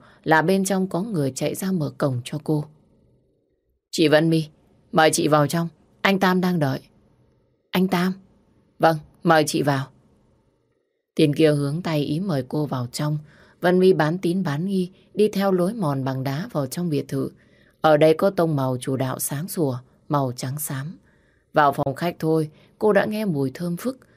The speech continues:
như hoa cỏ quanh nhà. "Mời chị lên tầng một." Vân My cảm thấy tên kia rất là kính cẩn khách sáo, nên khá yên tâm đi theo hướng chỉ dẫn của hắn. Lên tầng một ở căn phòng đầu tiên,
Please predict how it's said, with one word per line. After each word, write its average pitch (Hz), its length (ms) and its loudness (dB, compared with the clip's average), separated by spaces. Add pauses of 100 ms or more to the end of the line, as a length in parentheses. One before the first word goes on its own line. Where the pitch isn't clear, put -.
(160)
như 170 140 0
hoa 175 340 -4
cỏ 131 260 -2
quanh 170 220 -6
nhà. 127 320 -6 (1200)
"Mời 156 200 6
chị 160 140 4
lên 185 220 4
tầng 139 220 0
một." 135 180 -4 (1120)
Vân 156 200 6
My 151 140 6
cảm 139 260 0
thấy 143 220 0
tên 156 200 0
kia 147 300 0
rất 196 200 -8
là 160 80 0
kính 151 340 -8
cẩn 135 200 0
khách 165 220 -8
sáo, 147 380 -6 (320)
nên 170 180 4
khá 156 200 0
yên 165 280 0
tâm 160 220 2
đi 160 120 0
theo 156 240 -2
hướng 147 320 -2
chỉ 131 240 -4
dẫn 202 280 -6
của 135 140 -8
hắn. 131 260 -6 (580)
Lên 156 240 4
tầng 139 240 2
một 135 180 2
ở 139 100 0
căn 143 200 -4
phòng 135 280 -6
đầu 127 160 -4
tiên, 151 280 -2